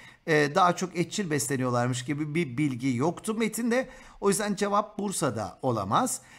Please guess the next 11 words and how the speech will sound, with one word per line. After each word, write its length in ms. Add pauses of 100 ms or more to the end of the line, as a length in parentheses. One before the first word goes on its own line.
(260)
<clears throat> 60 (400)
İlk 240
olarak 360
milattan 340
önce 160
on 140
iki 240
binde 180
Yakın 320
Doğu'da 340
rastlandığına... 960